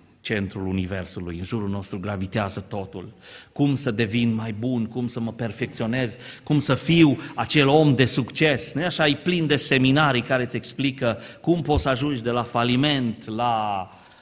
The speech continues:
succes absolut, cum poți să, uh, rezolvi toate problemele vieții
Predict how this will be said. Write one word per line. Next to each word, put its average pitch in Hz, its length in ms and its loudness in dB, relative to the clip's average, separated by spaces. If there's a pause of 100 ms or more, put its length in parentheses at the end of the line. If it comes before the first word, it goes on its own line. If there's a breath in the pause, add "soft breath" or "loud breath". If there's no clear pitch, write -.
(120 loud breath)
succes - 640 -2
absolut, 123 720 0 (320 loud breath)
cum 202 180 6
poți 175 220 4
să, 165 240 2 (360 loud breath)
uh, 127 380 0
rezolvi 160 520 6
toate 233 320 2
problemele 185 580 4
vieții 160 440 2